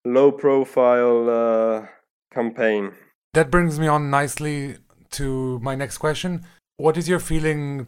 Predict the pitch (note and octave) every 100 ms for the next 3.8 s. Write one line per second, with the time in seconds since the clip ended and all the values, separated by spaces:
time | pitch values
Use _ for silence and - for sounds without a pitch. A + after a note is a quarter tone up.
0 | - - C3+ C#3 C3 A#2 C3+ B2+ A#2 -
1 | D3+ E3 F3+ E3 C3+ C3 C#3 D3 - C#3
2 | D#3 D3+ C#3+ D3+ C3 - C3 C3 A#2+ A2
3 | G#2+ B2+ B2 B2 B2 A#2+ A#2+